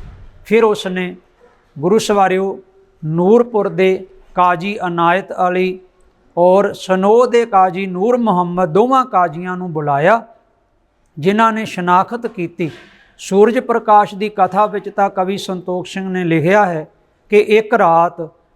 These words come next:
ਗੁਰਦੁਆਰਾ ਕਿਰਪਾਨ ਭੇਟ ਵਾਲੇ ਅਸਥਾਨ 'ਤੇ ਗੁਰੂ ਜੀ ਠਹਿਰੇ ਹਨ। ਵੱਖਰਾ ਤੰਬੂ ਲਗਾ ਦਿੱਤਾ ਗਿਆ ਔਰ ਗੁਰੂ ਪਾਤਸ਼ਾਹ ਮਹਾਰਾਜ ਜੀ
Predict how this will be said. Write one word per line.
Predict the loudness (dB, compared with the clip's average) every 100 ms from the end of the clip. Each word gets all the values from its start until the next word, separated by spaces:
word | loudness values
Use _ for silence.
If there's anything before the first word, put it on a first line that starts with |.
| -8
ਗੁਰਦੁਆਰਾ | -4 0 2 2 2
ਕਿਰਪਾਨ | -2 -6 0 0 0 -2
ਭੇਟ | -4 -4 -4
ਵਾਲੇ | -2 0 0 -4 -6
ਅਸਥਾਨ | -6 0 0 0
'ਤੇ | -6 -8 -6
ਗੁਰੂ | -4 -2
ਜੀ | -2 -4
ਠਹਿਰੇ | 0 0 0 -2
ਹਨ। | -6 -12 -18 _ _ _ _ _ -4
ਵੱਖਰਾ | -4 0 0 0
ਤੰਬੂ | 0 -2 0
ਲਗਾ | 2 2 0 -2
ਦਿੱਤਾ | -4 -2 -2
ਗਿਆ | 0 -2 -2 -6 _ _ _ _ 0
ਔਰ | 2 2 0 -8 _ -6
ਗੁਰੂ | 2 2
ਪਾਤਸ਼ਾਹ | 4 2 2 -2 -4 -2
ਮਹਾਰਾਜ | -2 0 0 0 -4
ਜੀ | -8 -8